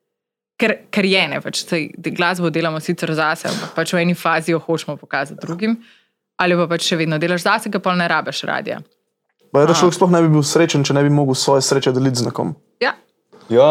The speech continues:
Speaker 3: to je,
Speaker 2: Ja.
Speaker 3: legit fact.
Speaker 2: Ja.
Speaker 3: Ja, to
Speaker 1: Ja. No, in pol pač to začneš pošiljati naokrog, mogoče z drugimi deliš to zgodbo o tem komadu,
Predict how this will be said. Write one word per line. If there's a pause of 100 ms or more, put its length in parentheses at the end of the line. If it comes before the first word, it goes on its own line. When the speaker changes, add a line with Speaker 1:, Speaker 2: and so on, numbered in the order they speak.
Speaker 3:
to
je,
Speaker 2:
Ja.
Speaker 3:
legit
fact.
Speaker 2:
Ja. (220)
Speaker 3:
Ja,
to
Speaker 1:
Ja. (480)
No,
in (260)
pol
pač
to (140)
začneš
pošiljati
naokrog,
mogoče
z
drugimi
deliš
to
zgodbo
o
tem
komadu,